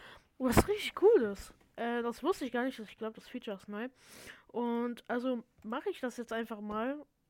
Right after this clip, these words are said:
<laughs> Das ist dann die erste Videofolge. Und ich hatte dann vor, ein bisschen Overwatch zu spielen. Und dann halt einfach zu reden. Und dann könnt ihr auch das Gameplay von mir sehen, das übelst scheiße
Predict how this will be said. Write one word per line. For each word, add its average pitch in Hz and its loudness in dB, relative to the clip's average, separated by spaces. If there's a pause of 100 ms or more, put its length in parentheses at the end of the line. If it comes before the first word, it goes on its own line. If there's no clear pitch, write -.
(160)
<laughs> - -6 (1040)
Das 302 6
ist - -10
dann 277 2
die 262 2
erste 311 6
Videofolge. 254 6 (500)
Und 277 2
ich 269 0
hatte 311 2
dann 285 4
vor, 294 4
ein 269 2
bisschen 294 4
Overwatch 285 0
zu - -8
spielen. 226 -6 (500)
Und 240 6
dann 233 10
halt 233 6
einfach 233 4
zu 214 2 (240)
reden. 359 6 (880)
Und 214 0
dann 285 6
könnt 320 10
ihr 277 12
auch 262 2
das 254 2
Gameplay 339 8
von 339 4
mir 349 8
sehen, 339 8
das - 2 (100)
übelst 294 2
scheiße 320 2